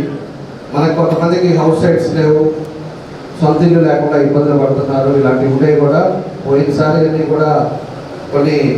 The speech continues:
ఎన్నికల ముందు కొన్ని పట్టాలు ఇచ్చారు, అవన్నీ కూడా ఎంక్వైరీ జరుగుతూ ఉన్నాయి. అది పూర్తయిన తర్వాత మేమేమైతే ఎన్నికల్లో ప్రామిస్ చేసామో రెండు సెంట్లు భూమి మాత్రం లేని వాళ్ళని ఇప్పుడు డోర్ టు డోర్ already సచివాలయం చేత వెరిఫికేషన్ చేపిస్తా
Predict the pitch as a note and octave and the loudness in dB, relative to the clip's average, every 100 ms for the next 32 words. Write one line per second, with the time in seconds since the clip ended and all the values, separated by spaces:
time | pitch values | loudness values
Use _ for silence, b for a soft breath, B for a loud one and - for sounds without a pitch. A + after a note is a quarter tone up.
0 | - D3+ E3 E3+ E3 D3+ D3+ D3+ C#3+ C#3 | -2 0 2 2 2 2 2 2 2 2
1 | C#3 C#3 C#3 C#3+ C#3 C3 C3 D3+ C#3+ - | -2 -6 -6 -4 -2 0 0 0 0 0
2 | C3 C3+ - - - - - - - C#3+ | 0 -2 -4 -8 -12 -14 -14 -8 0 2
3 | E3 E3 D#3+ - E3 E3 D#3+ C#3 B2+ C3+ | 4 4 2 0 0 0 2 2 0 0
4 | C3+ B2+ B2+ - - - - - - D3 | 0 0 -2 -4 -8 -12 -12 -12 -4 0
5 | D3+ E3+ F3 F3+ E3 D#3+ D3+ C#3+ C#3 C#3 | 2 2 2 2 2 2 2 2 2 2
6 | F3 G3 - - - - B2+ C#3+ E3 F3 | 0 -2 -6 -12 -14 -12 -2 2 4 4
7 | F3 F3+ F3+ F3 E3 D#3+ D#3+ D#3+ D#3 C#3+ | 2 2 2 2 0 0 0 0 0 0
8 | D3+ C#3+ D3 C#3+ D3+ D#3+ F3 D3+ D3+ D#3+ | 0 -2 -2 0 0 2 2 2 2 2
9 | E3 E3 D#3+ C#3+ C#3+ C#3 C#3+ D#3+ G3 - | 2 2 0 0 0 0 0 0 -2 -4
10 | - - - B2 C#3+ F3+ F3+ F3 - D3+ | -8 -12 -10 -2 2 4 4 2 2 0
11 | D3 - - - D#3 E3+ F3+ F3+ F3+ E3 | -2 -4 -4 0 2 2 2 2 2 2
12 | D#3 E3 E3+ E3 D3 D3 - - - - | 2 0 0 0 0 -4 -6 -10 -14 -8
13 | C3+ C3+ F3+ F3 E3+ D#3+ D#3+ D#3 F3 D#3+ | -4 0 2 4 2 0 0 0 2 2
14 | D#3+ E3 E3+ E3 D3+ D3+ D3+ C#3 | 2 0 -2 -2 0 0 0 -2